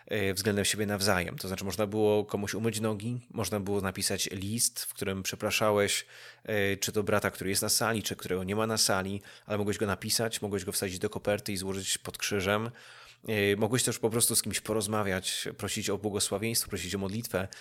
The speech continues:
prosić o przebaczenie. A jeśli, em, była taka sytuacja, że jak-, jakiś katolik spotkał, em, prezbitera katolickiego, mógł zakończyć taką rozmowę prośbą o spowiedź, e, i w ten sam sposób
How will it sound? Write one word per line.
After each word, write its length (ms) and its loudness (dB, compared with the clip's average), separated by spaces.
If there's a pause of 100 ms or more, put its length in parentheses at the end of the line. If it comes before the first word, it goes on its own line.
(160)
prosić 300 0
o 40 2
przebaczenie. 680 2 (500)
A 80 0
jeśli, 600 2
em, 500 -2 (300)
była 120 2
taka 140 2
sytuacja, 420 0
że 140 0
jak-, 280 -2
jakiś 280 -4
katolik 520 0 (220)
spotkał, 720 -2
em, 440 -2 (380)
prezbitera 440 2
katolickiego, 760 2 (260)
mógł 380 2
zakończyć 440 0
taką 220 -2
rozmowę 480 2 (180)
prośbą 300 0
o 40 0
spowiedź, 560 0 (440)
e, 280 2
i 160 -4
w 20 -4
ten 120 2
sam 140 2
sposób 420 0